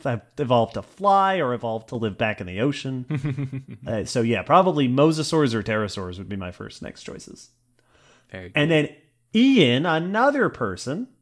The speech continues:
Speaker 1: had asked a similar question. Uh, so you got my answer, but Will, if you didn't study crocodilians, what would your second choice be?
Speaker 2: That's a really, that is, that's a really good question.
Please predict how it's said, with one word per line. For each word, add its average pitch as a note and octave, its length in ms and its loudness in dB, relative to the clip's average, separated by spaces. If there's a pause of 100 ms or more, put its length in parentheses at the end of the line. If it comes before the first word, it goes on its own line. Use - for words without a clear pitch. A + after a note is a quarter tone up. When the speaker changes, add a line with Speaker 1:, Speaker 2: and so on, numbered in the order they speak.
(720)
Speaker 1:
had D#3+ 280 2
asked D3 320 -2
a C3+ 60 -8
similar B3 340 0
question. C#3 500 -6 (540)
Uh, B2+ 300 0
so - 100 -4
you C#3 140 4
got F#3+ 160 6
my F3+ 100 2
answer, C#3 340 -2
but C3 180 -4
Will, C3+ 360 0
if B2 160 -6
you E3+ 200 -4
didn't D#3+ 260 -6
study C#3+ 480 -6 (340)
crocodilians, C#3+ 1040 -2 (360)
what D#3 180 -4
would E3 120 0
your E3+ 200 -2
second F3 360 -4
choice G2+ 300 -8
be? - 300 -20 (380)
Speaker 2:
That's - 260 -16
a A2 40 -18 (120)
really, C3 380 -4
that A#2 200 -4
is, A#2+ 100 -4
that's A#2 220 -4
a A2 60 -10
really A2+ 320 -8
good G#2+ 180 -8
question. G2+ 320 -8